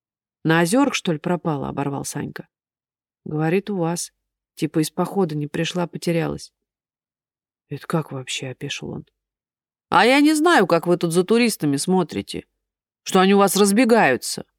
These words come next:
У меня вот была одна, я ей на третий раз говорю:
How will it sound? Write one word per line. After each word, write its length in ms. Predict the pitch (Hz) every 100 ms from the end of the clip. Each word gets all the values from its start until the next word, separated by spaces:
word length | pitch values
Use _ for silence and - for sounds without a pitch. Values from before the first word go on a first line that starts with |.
| _ _ _ _ _ _ -
У 60 | 175
меня 160 | 226
вот 80 | 240
была 320 | 214 262 285
одна, 320 | 226 175 151
я 140 | 139 175
ей 120 | 185
на 160 | 196 208
третий 300 | 254 - 220
раз 200 | 214 185
говорю: 520 | 202 208 196 139